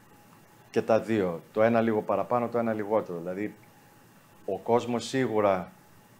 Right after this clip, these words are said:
έχει την, ε, εντάξει, την καχυποψία, θα έλεγα, ότι από τη στιγμή που δεν φαίνεται, διαφαίνεται κάτι ακόμα συγκεκριμένο χειροπιαστό, δηλαδή, διότι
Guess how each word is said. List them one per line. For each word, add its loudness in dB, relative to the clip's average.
έχει -2
την, -8
ε, -8
εντάξει, -8
την -12
καχυποψία, -2
θα -4
έλεγα, -8
ότι -2
από -4
τη -12
στιγμή -4
που -6
δεν 0
φαίνεται, 0
διαφαίνεται -6
κάτι -6
ακόμα -6
συγκεκριμένο -10
χειροπιαστό, -10
δηλαδή, -6
διότι -6